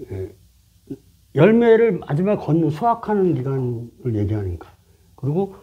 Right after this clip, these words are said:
곡식경 또는 굿살경. 뜻이 좀 많습니다, 이게. 여러 가지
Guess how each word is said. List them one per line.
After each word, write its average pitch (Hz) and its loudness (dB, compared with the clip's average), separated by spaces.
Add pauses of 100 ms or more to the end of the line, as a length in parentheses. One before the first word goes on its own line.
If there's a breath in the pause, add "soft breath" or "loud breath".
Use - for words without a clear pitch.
(160 loud breath)
곡식경 202 0 (120)
또는 185 -2
굿살경. 127 -2 (560)
뜻이 226 0
좀 196 0
많습니다, 117 -2
이게. 92 -6 (140)
여러 139 -2
가지 127 -2